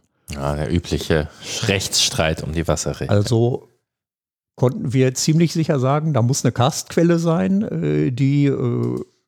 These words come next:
Speaker 2: übermauert wurde und, äh, dann, wie es da genau aussah, wusste keiner.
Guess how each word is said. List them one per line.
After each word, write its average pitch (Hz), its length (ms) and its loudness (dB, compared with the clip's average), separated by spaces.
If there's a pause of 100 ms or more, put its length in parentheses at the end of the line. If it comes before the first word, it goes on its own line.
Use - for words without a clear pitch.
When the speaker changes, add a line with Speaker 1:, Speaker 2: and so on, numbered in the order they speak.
(640)
Speaker 2:
übermauert 131 640 2
wurde 202 500 2 (520)
und, 156 340 -2
äh, 131 260 0
dann, 135 560 -2 (680)
wie 123 200 -2
es 139 100 -4
da 143 80 2
genau 123 240 4
aussah, 139 500 2
wusste 127 380 -2
keiner. 113 420 -2